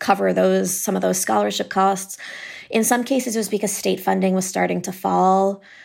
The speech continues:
Uh, in some cases, it was because they had the freedom to, that they hadn't necessarily before, to set their own tuition. So they could go and chase the tuition of their competitors.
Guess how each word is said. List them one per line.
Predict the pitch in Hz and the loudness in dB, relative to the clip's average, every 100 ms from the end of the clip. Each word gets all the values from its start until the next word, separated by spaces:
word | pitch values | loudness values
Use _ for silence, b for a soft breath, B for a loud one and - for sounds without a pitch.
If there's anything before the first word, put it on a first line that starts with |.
| B B - | B B 2
Uh, | 196 196 | 4 4
in | 202 | 2
some | - 226 233 | 0 0 -2
cases, | - 247 240 | 0 0 0
it | 226 | -4
was | 196 | -4
because | 226 226 - | -2 -2 0
they | 220 | 0
had | 208 214 | 0 -2
the | 196 | -4
freedom | - - 262 269 185 | -8 -4 -2 0 0
to, | - - - | 0 -2 -2
that | 185 | -4
they | 196 | -4
hadn't | 190 233 233 - | -4 -2 -2 -4
necessarily | 185 185 - - - | -6 -4 -4 -4 -6
before, | - - 113 220 220 | -8 -6 -4 -4 -6
to | - | -4
set | 196 202 | -2 0
their | 202 196 | 2 4
own | 190 | 2
tuition. | 208 269 - - 208 | 0 -2 -2 -8 -6
So | - 185 | -2 0
they | 185 | -2
could | - 269 240 190 | -2 0 0 -2
go | - 185 185 180 | 2 4 4 2
and | 180 - 202 | 0 -2 -4
chase | - 226 185 - - - B B B B B - | -4 0 0 -2 -6 -10 B B B B B -4
the | 196 | -2
tuition | 196 196 190 185 | 0 0 2 0
of | 180 | 0
their | 185 | -2
competitors. | 190 190 185 - 135 110 240 - | -2 -2 -4 -4 -6 -6 -8 -10